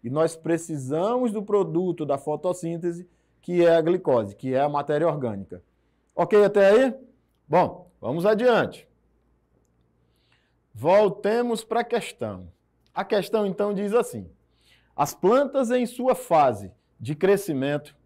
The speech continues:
necessitam de grande quantidade de carbono." Perfeito. "Sequestrado pela fotossíntese, pra produção de biomassa." Legal. Comando da questão. O que que nós temos? "O sequestro de carbono pelas plantas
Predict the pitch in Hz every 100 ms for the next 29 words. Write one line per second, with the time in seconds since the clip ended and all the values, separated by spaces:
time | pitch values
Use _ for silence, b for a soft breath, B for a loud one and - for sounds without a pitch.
0 | _ _ - 156 175 185 - 196 190 170
1 | 131 160 233 208 208 208 202 165 175 170
2 | 175 175 175 131 117 107 - - 151 220
3 | - - 123 127 107 92 _ _ _ -
4 | 202 208 214 156 190 202 202 214 208 208
5 | 214 226 - 180 170 117 90 _ _ _
6 | - 226 254 240 233 208 - 214 254 233
7 | 262 269 196 165 - 113 147 220 185 135
8 | 98 - _ _ _ _ _ _ _ _
9 | _ 190 208 202 254 285 262 269 262 254
10 | - 233 226 135 87 - _ _ _ _
11 | - 165 214 233 226 220 202 117 87 -
12 | _ _ _ _ - 123 - 175 175 214
13 | 262 277 269 214 240 233 208 165 208 240
14 | 233 208 214 220 220 226 - - 175 160
15 | - 110 -